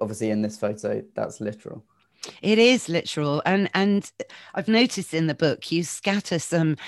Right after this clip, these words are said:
Speaker 2: very poignant quotes through. I've seen one from Dolly Parton already,
Speaker 1: <laughs>
Speaker 2: which we'll,
Speaker 1: Yes.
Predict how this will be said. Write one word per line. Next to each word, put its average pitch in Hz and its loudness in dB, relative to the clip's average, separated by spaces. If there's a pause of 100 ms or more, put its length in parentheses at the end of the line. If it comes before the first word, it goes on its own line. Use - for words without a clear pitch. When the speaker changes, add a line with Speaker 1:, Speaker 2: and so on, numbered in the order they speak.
(160)
Speaker 2:
very 185 4
poignant 165 0
quotes - 0
through. 117 -2
I've 131 -2
seen 170 2
one 185 4
from 156 0
Dolly 143 0
Parton 139 0
already, 117 -4
Speaker 1:
<laughs> 120 2
Speaker 2:
which 123 -4
we'll, 127 2
Speaker 1:
Yes. - -18